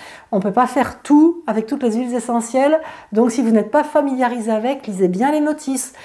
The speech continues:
Éventuellement, demandez vo-, conseil à un pharmacien ou un parapharmacien. Mais familiarisez-vous avec l'utilisation des huiles essentielles. Et pour être sûr qu'il n'y ait pas de, d'utilisation, euh, m-, mal faite,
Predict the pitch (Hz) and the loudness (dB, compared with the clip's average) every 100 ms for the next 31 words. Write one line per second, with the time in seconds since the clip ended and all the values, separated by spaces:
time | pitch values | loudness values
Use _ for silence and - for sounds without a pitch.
0 | - - 208 202 196 202 208 247 214 202 | -20 -10 -4 -4 0 2 2 2 0 0
1 | 202 214 202 202 220 214 202 254 240 196 | 2 2 2 -2 -4 -4 0 2 2 2
2 | 185 - 208 208 196 - 226 226 202 185 | 0 -2 0 -2 -4 -2 0 0 -2 -4
3 | 180 220 208 208 185 202 202 196 202 - | -4 -2 -2 -4 -8 -8 -6 -8 -8 -14
4 | - - - - 226 240 302 359 359 - | -20 -20 -20 -4 4 6 6 2 -2 -12
5 | - 339 330 285 277 262 240 233 285 320 | -2 0 2 0 -2 -2 -4 -4 -2 -2
6 | 233 226 233 262 254 220 220 285 247 226 | -2 -4 -6 -4 -4 -4 -6 -6 -2 -2
7 | 233 226 233 226 208 - 147 - - _ | -2 -4 -4 -4 -8 -10 -14 -14 -20 _
8 | _ _ _ _ _ _ - - 220 226 | _ _ _ _ _ _ -8 0 0 2
9 | 208 196 185 - 285 254 - - - _ | 2 2 -2 -2 0 0 -4 -20 -20 _
10 | - 214 233 - 196 190 190 - 233 233 | 0 2 2 -2 2 4 4 4 2 2
11 | - 208 185 202 190 185 175 170 175 - | -4 -12 -2 2 2 0 -4 -6 -10 -16
12 | - - 226 190 180 196 214 185 196 196 | -20 -20 -16 -12 -10 -6 -2 0 0 0
13 | 196 226 214 202 185 180 170 180 202 220 | -2 -4 -2 0 -2 -2 -4 -4 -8 -6
14 | 190 190 190 - 339 359 - | -4 -2 -4 0 0 0 -8